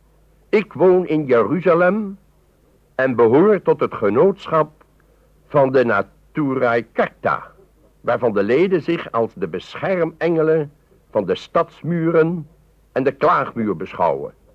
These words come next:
Ons kerkgenootschap is streng en uiterst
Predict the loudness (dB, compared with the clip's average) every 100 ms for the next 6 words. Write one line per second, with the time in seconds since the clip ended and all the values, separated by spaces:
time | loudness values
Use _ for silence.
0 | _ _ _ _ _ _ _ _ _ _
1 | _ _ 2 4 2 -4 -2 -2 -2 -6
2 | 0 2 4 2 0 -4 -6 -6 -12 -10
3 | -14 -8 -2 0 0 -2 -6 -12 _ _
4 | _ -4 -4 -4 -2 -2 -2 -4 -4 -20